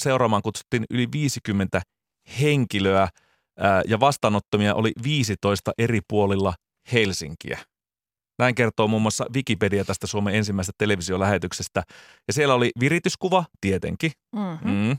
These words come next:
Speaker 1: Ja musiikkia tuli taustalta, sitä ihmeteltiin. Ja tuota, sitä lähetettiin kello kuusitoista alkaen. Tää oli tämmönen niinku tunnin ohjelma. Ja varsinainen ohjelma alkoi kuusitoista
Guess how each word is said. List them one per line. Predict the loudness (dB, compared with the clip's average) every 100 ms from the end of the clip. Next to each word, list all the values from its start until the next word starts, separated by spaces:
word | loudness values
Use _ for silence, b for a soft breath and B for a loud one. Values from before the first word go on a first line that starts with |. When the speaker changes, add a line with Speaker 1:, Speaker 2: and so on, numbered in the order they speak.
| 0
Speaker 1:
Ja | 2
musiikkia | 2 0 -4 -2 0
tuli | 2 0
taustalta, | 2 0 2 0 0 0
sitä | 2 2
ihmeteltiin. | 2 2 2 0 0 0 -2 B B B B -2
Ja | 2 4 4 2
tuota, | 2 2 2 2 2
sitä | 2 0
lähetettiin | 0 0 -4 -2 -2 0
kello | 0 -2 _ _ _
kuusitoista | 0 0 0 -2 0 2
alkaen. | 4 4 2 2
Tää |
oli | 2
tämmönen | 2 2 2
niinku | 0 -2 -2
tunnin | 0 2 2 2
ohjelma. | 2 0 -2 -4 -8 b b b b 0
Ja | 4 4 0 -8 _ -2
varsinainen | 0 2 2 2 4
ohjelma | 4 4 2
alkoi | 2 0
kuusitoista | 0 0 -2 -4